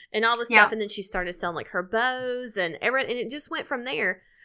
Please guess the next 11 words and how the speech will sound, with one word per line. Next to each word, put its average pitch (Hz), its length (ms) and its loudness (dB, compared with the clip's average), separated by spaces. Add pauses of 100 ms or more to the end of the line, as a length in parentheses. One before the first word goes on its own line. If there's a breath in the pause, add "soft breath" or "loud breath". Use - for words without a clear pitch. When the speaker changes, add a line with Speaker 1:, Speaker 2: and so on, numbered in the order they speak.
(140 soft breath)
Speaker 1:
My 240 320 0
daughter 226 360 4
knows 185 380 2
her 185 240 0
because 208 260 -4
she 226 220 4
reads 202 300 -2
her 190 120 -4
books, 254 640 -2 (340)
she 262 260 2
has, 220 580 -2